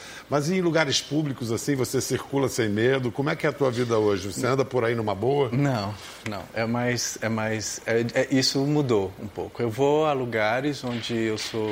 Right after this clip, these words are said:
Speaker 2: onde eu me sinto mais seguro. Estou com amigos,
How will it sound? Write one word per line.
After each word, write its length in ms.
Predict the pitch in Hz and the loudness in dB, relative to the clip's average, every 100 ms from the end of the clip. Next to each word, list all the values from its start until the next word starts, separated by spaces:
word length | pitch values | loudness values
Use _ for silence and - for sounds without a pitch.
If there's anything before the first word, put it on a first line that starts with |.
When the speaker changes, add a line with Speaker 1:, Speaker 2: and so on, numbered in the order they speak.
| 107 107 101 110 | -2 -4 -8 -4
Speaker 2:
onde 140 | 117 | -2
eu 60 | 123 | 0
me 80 | 127 | 2
sinto 400 | - 123 117 123 | 2 2 0 0
mais 400 | 117 110 113 117 | 0 2 0 0
seguro. 520 | - 110 110 117 127 - - - - - - - - | -4 -2 0 2 0 -6 -16 -14 -14 -16 -18 -20 -16
Estou 320 | - - 123 | -14 0 0
com 480 | 117 127 120 110 104 - | 2 0 0 -2 -4 -6
amigos, 880 | 110 104 110 127 135 120 117 110 | -6 -2 0 2 2 2 0 0